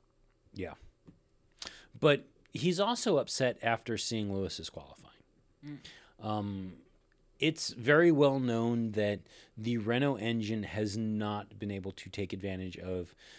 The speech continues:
Speaker 1: special modes just for qualifying that give the car more power. And, uh, he thinks that based on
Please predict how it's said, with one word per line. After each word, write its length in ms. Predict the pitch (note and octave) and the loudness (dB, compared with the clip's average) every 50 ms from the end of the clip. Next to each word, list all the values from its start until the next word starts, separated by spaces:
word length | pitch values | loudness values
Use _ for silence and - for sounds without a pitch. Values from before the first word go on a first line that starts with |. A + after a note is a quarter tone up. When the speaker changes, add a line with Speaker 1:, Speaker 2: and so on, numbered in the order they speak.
| - - - | -20 -14 -6
Speaker 1:
special 600 | - - - - - D3+ D3+ C#3+ - - E3 C#3+ | -4 -2 0 0 2 2 2 2 2 2 2 2
modes 440 | B2+ A#2+ A2+ A#2 A#2 A#2 A2 F#2+ F2 | 2 4 4 4 4 4 2 0 -4
just 300 | - - A2 G#2 - - | -2 -2 -2 -2 -2 -4
for 140 | - - G2 | -8 -8 -10
qualifying 720 | - - - A2 G#2 G2+ F#2 - - F#2+ F#2 F2+ F2 F2 | -8 -2 0 2 2 2 2 -2 -4 -8 -6 -6 -6 -6
that 260 | E2 G2 G#2+ - G#2 | -4 -6 -6 -6 -2
give 240 | G#2+ A2+ A#2+ G#2+ G2+ G2+ | 0 0 0 0 0 -4
the 80 | A2 | -6
car 300 | - - - G2+ G2 F#2 | -6 -4 -4 -2 -2 0
more 220 | F#2 F#2 F2+ F2 - | 0 -2 -4 -6 -6
power. 300 | - F2+ D#2+ D2 - - _ _ _ _ _ _ _ _ _ _ - - - - - - _ - - | -10 -12 -14 -14 -18 -20 _ _ _ _ _ _ _ _ _ _ -20 -20 -20 -20 -20 -20 _ -10 -6
And, 340 | G#2 G#2+ G#2+ G2+ G2+ G2 G2+ | -4 -2 -2 -2 -2 -2 -2
uh, 260 | G2 G2 F#2+ F#2 F#2 - - | -2 -2 -2 -4 -6 -8 -14
he 400 | - - G2+ - - C#3 D#3 D#3+ | -16 -16 -12 -6 -4 -2 -2 -2
thinks 360 | - - C3+ B2+ B2+ A2+ - | -2 -4 -4 -4 -4 -4 -4
that 280 | - A2 G2 F#2 G2+ F#2 | -6 -6 -6 -6 -6 -4
based 340 | G#2+ G#2+ A2+ G#2 - - | -2 -2 -2 -2 -4 -6
on 240 | A2 G#2 G#2 G2+ G2 | -6 -6 -6 -6 -8